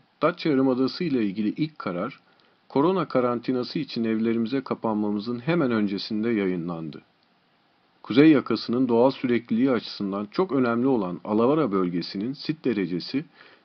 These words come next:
sürdürülebilir koruma alanına dönüştürülerek yapılaşmaya fırsat sağlandı.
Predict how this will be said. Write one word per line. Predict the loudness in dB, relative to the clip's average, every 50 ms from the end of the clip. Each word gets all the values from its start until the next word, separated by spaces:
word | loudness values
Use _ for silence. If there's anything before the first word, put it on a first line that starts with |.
| -6 2
sürdürülebilir | 2 4 6 6 4 6 6 4 2 2 2 0 -2 -4
koruma | -2 0 2 2 4 4 4 2
alanına | 2 2 0 0 0 0 0 -2 -2
dönüştürülerek | -2 -2 -2 -2 -6 -8 -6 -4 -2 -2 0 -2 -2 -2 -2 -4 -6 -12 _ _ -6
yapılaşmaya | -6 -2 0 0 0 0 -2 -2 -2 -2 -2
fırsat | -2 -2 -4 -4 -2 0 -2 -2 -2 -2
sağlandı. | -4 -4 -4 -2 -4 -8 -10 -12 -14 -16